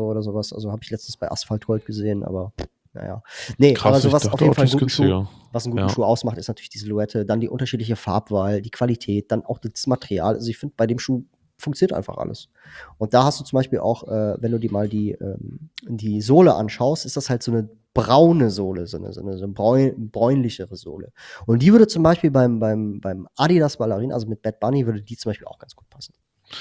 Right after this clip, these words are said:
Speaker 2: Ja, gu-, gut, je nachdem. Also bei dem, ja, ich weiß, was du meinst. Bei dem Rosanen ist sie jetzt zum Beispiel hell.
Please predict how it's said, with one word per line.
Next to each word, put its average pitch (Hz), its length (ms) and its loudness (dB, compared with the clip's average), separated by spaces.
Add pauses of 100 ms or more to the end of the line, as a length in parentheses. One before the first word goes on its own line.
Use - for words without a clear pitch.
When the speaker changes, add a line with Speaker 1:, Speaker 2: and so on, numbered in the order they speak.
(200)
Speaker 2:
Ja, 104 140 0
gu-, 117 200 -8
gut, 110 240 -2
je 117 60 0
nachdem. 110 320 -2
Also 98 180 -4
bei 98 200 2
dem, 101 320 0
ja, 104 180 4
ich - 180 0
weiß, 123 140 2
was 131 120 -4
du - 80 -4
meinst. 123 460 2 (320)
Bei 110 140 2
dem 107 220 -2
Rosanen 180 800 0
ist - 220 -6
sie 147 80 -4
jetzt 131 160 0
zum 123 120 -2
Beispiel 107 260 -2
hell. 165 400 4